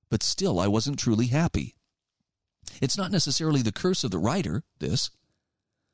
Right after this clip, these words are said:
but maybe it's the curse of the writer to be aware of it, to ask, "Why is all this, all I've got, not enough?" That's what I'm really searching for in this whole thing,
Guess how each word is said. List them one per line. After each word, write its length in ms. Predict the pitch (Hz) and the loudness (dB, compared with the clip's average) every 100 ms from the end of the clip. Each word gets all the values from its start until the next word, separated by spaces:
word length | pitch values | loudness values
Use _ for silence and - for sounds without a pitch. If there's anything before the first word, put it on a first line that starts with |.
| _ | _
but 120 | 110 | 0
maybe 280 | 107 185 214 | 4 4 2
it's 140 | 190 - | 0 -2
the 100 | 143 | -2
curse 260 | 143 147 | 0 0
of 60 | 147 | 0
the 100 | 120 | 0
writer 300 | 110 113 120 | 2 2 0
to 120 | 117 | 0
be 120 | 117 | 2
aware 360 | 120 98 123 127 | 2 2 2 2
of 100 | 82 | -2
it, 180 | 69 - _ _ _ - - | -8 -10 _ _ _ -20 -6
to 140 | - | -4
ask, 300 | 151 123 - - _ | 0 -2 -2 -8 _
"Why 300 | - 123 175 | 0 2 2
is 400 | 220 220 175 165 | 0 0 0 0
all 280 | 156 131 131 | 2 2 2
this, 360 | 110 87 - - | 2 -2 -2 -4
all 220 | 127 147 165 | -2 0 2
I've 180 | 160 | 0
got, 360 | 139 104 98 - - _ _ _ _ _ | 0 -2 -2 -8 -16 _ _ _ _ _
not 280 | 90 101 110 | 0 2 4
enough?" 500 | 110 90 65 - - _ _ _ _ _ _ _ _ | 2 2 -2 -14 -18 _ _ _ _ _ _ _ _
That's 240 | 113 147 139 | -4 -2 0
what 100 | 135 | 2
I'm 140 | 127 | 4
really 200 | 120 117 | 4 2
searching 380 | 107 117 - 101 | 2 0 0 -2
for 220 | 98 76 | -2 -2
in 80 | 95 | -2
this 140 | 98 | 0
whole 200 | - 131 | 2 0
thing, 380 | - 139 95 71 | 0 -2 -2 -4